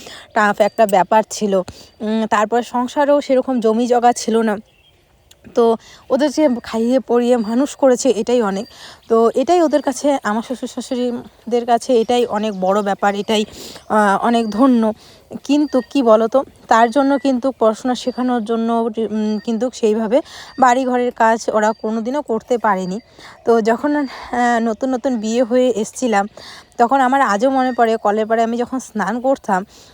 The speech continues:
মানে এদিক দিয়ে উপর দিক দিয়ে জল ঢালতাম আর নিচ দিক দিয়ে বালু উঠতো। মানে কলের পাড় তো শুধু কলের পাড়ে ছিল, মানে পাকা করা ছিল না,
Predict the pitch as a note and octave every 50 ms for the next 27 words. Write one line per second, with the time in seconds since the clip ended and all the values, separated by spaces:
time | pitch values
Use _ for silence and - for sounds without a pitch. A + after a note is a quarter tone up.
0 | - - A3+ A3 A3 A3 G3 G3+ B3 G#3+ C4 A3+ A#3 C#4+ C4+ B3 A3 C4 C#4 A#3
1 | A3+ C#4 C4+ A#3 A#3+ C#4+ C#4 G#3 A3 A3 G#3 A3+ A#3+ A#3 C4 C#4+ - B3+ G#3+ G#3+
2 | A#3+ - - - - A#3 A#3 A#3 A3+ A#3+ B3 A#3+ A3 G#3 C4 G#3+ G3 G#3 B3+ B3
3 | G3 F#3+ F3+ F3 G3+ G#3 G3 F3 _ - - D#3+ - _ - - - - - -
4 | - C4+ C4 B3+ - G#3+ A#3 A#3+ A#3 A3+ - B3+ B3+ B3 - - C#4+ - - D4
5 | D4+ B3+ B3 B3 B3+ B3 B3+ B3+ B3 - A3 G3 G3 G3+ G#3 A3 - G3+ G3+ -
6 | A3+ A#3 - A3+ A#3 A#3+ - - - A3+ A3 G3+ G3+